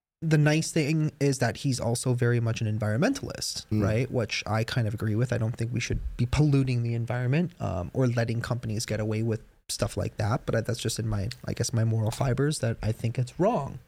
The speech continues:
Speaker 1: right? Um, but yeah, I don't know. I kind of like him. Um, he does have a speech impediment, which to me is not much of a problem. But when you're looking at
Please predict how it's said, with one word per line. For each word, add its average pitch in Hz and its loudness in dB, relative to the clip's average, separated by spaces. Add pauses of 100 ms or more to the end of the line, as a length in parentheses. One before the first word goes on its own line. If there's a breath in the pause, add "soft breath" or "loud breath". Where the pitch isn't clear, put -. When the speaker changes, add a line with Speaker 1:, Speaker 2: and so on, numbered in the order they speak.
Speaker 1:
right? 123 2 (640 loud breath)
Um, 117 2 (340)
but 127 4
yeah, 156 4
I 147 0
don't 185 4
know. 214 2
I 143 0
kind 185 0
of 160 -2
like 156 0
him. 113 -2 (100)
Um, 131 4 (800 loud breath)
he 175 6
does 208 4
have 220 0
a 135 2
speech - 0
impediment, 123 2
which 127 0
to 139 2
me 135 4
is 127 2
not 117 0
much - 0
of - -8
a 104 -6
problem. 123 0
But 123 2 (1040 loud breath)
when 165 6
you're 156 4
looking 156 2
at 131 0